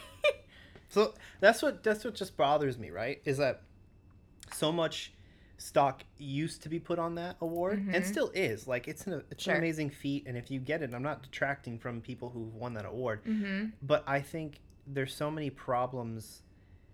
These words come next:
Speaker 2: with a system like that
Speaker 1: Mm-hmm.
Speaker 2: where it's, like, open knowledge that people
Speaker 1: Yeah.
Speaker 2: can be bribed and persuaded.
Speaker 1: Yeah.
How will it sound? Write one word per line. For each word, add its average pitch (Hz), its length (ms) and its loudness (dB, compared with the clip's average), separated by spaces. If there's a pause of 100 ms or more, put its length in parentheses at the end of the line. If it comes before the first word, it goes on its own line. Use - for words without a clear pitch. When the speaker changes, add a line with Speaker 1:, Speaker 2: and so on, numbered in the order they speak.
(160)
Speaker 2:
with 120 180 -6
a 117 60 -2
system 117 520 -6
like 104 300 -8
that 101 340 -6 (200)
Speaker 1:
Mm-hmm. 202 380 -2 (240)
Speaker 2:
where 120 280 0
it's, 110 180 -8
like, 107 320 -8 (280)
open 127 280 -4
knowledge 107 320 -6
that 101 100 -14
people 117 260 -8
Speaker 1:
Yeah. 208 200 -2
Speaker 2:
can 110 80 -4
be 110 40 -8
bribed 110 460 -6
and 113 100 -10
persuaded. 110 460 -8
Speaker 1:
Yeah. 202 300 4